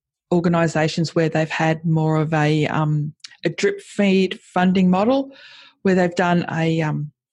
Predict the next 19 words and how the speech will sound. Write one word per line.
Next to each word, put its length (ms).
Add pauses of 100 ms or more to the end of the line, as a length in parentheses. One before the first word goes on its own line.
(400)
a 80
smaller 480
capital 500
in-, 220
injection, 680 (400)
but 140
then 160
they've 200
had, 480 (600)
um, 360 (320)
incremental 920 (240)
funding 440
every 300
year 300
to 120
do 220
a 60
continuous 600
improvement, 920